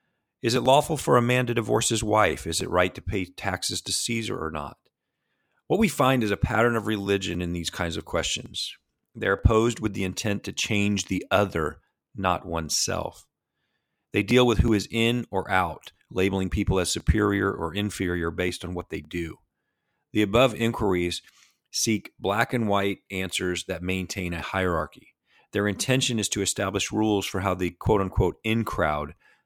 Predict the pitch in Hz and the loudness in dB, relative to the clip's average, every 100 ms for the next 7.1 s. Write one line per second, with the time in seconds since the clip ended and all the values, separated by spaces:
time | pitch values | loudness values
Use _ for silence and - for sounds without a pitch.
0 | _ 101 104 101 85 87 - 95 95 98 | _ 0 4 6 4 -2 0 2 2 -2
1 | 98 - 101 107 104 90 90 - - - | -4 -4 -2 0 2 0 -2 -6 -4 0
2 | 87 85 - _ _ _ _ _ - - | 0 -2 -10 _ _ _ _ _ -6 -4
3 | 85 87 80 71 - _ _ _ _ _ | 0 0 0 -4 -14 _ _ _ _ _
4 | _ _ _ _ _ - _ _ 104 107 | _ _ _ _ _ -20 _ _ 2 4
5 | 139 160 143 131 120 98 90 95 110 120 | 4 4 0 0 -2 -2 0 2 2 2
6 | 120 113 123 120 120 117 131 117 - 123 | 0 0 -2 0 -2 0 0 0 0 -4